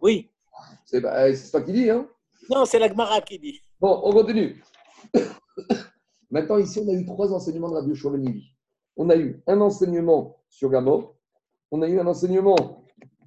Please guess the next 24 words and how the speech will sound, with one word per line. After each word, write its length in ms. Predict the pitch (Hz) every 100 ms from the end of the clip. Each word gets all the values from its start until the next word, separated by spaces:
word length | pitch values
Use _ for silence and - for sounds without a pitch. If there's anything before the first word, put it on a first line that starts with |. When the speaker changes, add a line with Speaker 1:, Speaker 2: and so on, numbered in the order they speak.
| - - _ _ _ - -
Speaker 2:
sur 540 | - 185 175 110 - _ _
la 380 | - 156 151 -
bonne 240 | 131 147 143
odeur. 480 | 123 131 - - _ _ _ _ -
Alors, 680 | 175 214 190 196 196 - -
<clears throat> 1300 | 208 196 143 - - _ _ _ _ _ _ _
et 80 | 196
on 120 | 202
a 40 | 202
un 40 |
enseignement 500 | 190 139 180 196 233
d'où, 400 | 202 202 226 - - _ _
qu'ils 200 | - 156
ont 60 | 185
reculé. 640 | 196 196 175 135 - - _ -
On 80 | 156
a 80 |
trois 240 | 151 226 226
enseignements 340 | 202 214 214
de 60 | 208
Rabbi 120 | 175
Yoshua 180 | 156 170
ben 100 | 160
Levi. 240 | 120 104